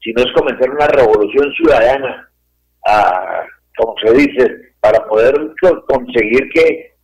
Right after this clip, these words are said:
que se cumplan al menos los, los, los, los, los cánones de la rectitud, siquiera que seamos honrados alguna vez, en algún momento. Esta sociedad corrupta y esta sociedad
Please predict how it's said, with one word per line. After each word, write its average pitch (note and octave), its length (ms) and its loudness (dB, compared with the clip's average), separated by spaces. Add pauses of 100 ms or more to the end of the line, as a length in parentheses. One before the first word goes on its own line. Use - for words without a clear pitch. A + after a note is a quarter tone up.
(160)
que A#2+ 180 0
se B2+ 140 0
cumplan F3 400 0
al C3 120 0
menos E3+ 320 2
los, C3+ 220 0 (600)
los, A2 260 0 (200)
los, A2+ 340 0 (280)
los, G#2+ 200 -6 (160)
los A2+ 120 -6 (180)
cánones E3 520 0
de C3 80 4
la A#2+ 120 2
rectitud, E3+ 800 0 (160)
siquiera C#3+ 360 0 (300)
que A#2 160 -6
seamos C3 320 2 (280)
honrados C3+ 840 2
alguna B2 360 0
vez, E3 180 4
en C#3+ 180 -4
algún A#2 260 -2
momento. D#3+ 640 -2 (440)
Esta - 340 2
sociedad C3+ 580 2
corrupta D#3+ 840 0 (840)
y A2 120 -2
esta - 320 2 (120)
sociedad A#2 720 2